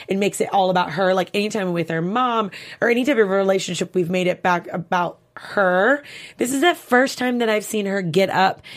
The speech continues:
and argue. Not that she doesn't protect her brothers. She protects her brothers. First time that she never said one thing about herself.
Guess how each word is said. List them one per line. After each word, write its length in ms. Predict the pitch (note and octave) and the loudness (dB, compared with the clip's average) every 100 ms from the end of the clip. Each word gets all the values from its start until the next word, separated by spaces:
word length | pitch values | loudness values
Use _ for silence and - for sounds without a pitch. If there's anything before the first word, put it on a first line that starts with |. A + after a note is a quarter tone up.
| - - | -10 -2
and 140 | G3+ - | -2 0
argue. 580 | G3+ G3+ F#3 F#3+ F#3 F3 - - - | 0 0 0 2 2 0 -8 -20 -2
Not 140 | D#4+ | 0
that 100 | D4 | 0
she 140 | A#3+ B3+ | -2 0
doesn't 200 | G#3 F#3 | 0 0
protect 260 | F3+ F#3 F3+ | -2 -2 0
her 60 | |
brothers. 240 | E3+ D#3+ D#3+ | -2 0 -2
She 120 | F3+ | -4
protects 300 | E3+ F#3 E3+ | -4 -4 -2
her 60 | F3 | -2
brothers. 260 | E3 D#3+ D3 - - - | 0 0 -2 -8 -12 0
First 240 | B3 - | 0 2
time 340 | A#3+ A3 G3+ - | 2 2 0 -2
that 200 | F#3+ - | -2 -2
she 160 | - G#3 | -4 -2
never 280 | G#3 G#3 G#3 | 0 2 0
said 180 | G3 | 0
one 500 | D#3+ E3+ G#3+ G#3+ G3+ | 0 2 2 2 2
thing 300 | F3 G#3 F#3 | -2 -2 -2
about 240 | E3+ F3 C#3 | 0 0 -2
herself. 600 | D#3 - E3+ - - | -4 -4 -6 -8 -14